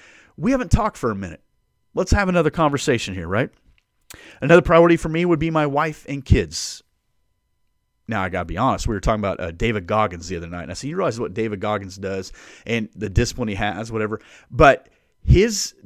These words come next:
discipline overrides any other relationship in his life. I, I don't want to be to that degree.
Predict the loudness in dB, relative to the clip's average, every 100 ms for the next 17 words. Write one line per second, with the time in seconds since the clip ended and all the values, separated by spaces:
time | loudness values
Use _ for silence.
0 | 0 2 2 0 -4 -8 -10 -12 _ 2
1 | 2 4 4 4 2 -2 -6 -2 0 0
2 | 0 -2 -4 -8 -8 -6 -6 -8 -8 -8
3 | -8 -6 -4 2 2 2 -2 2 2 2
4 | -4 -4 -4 _ -2 -2 -2 -8 -8 -8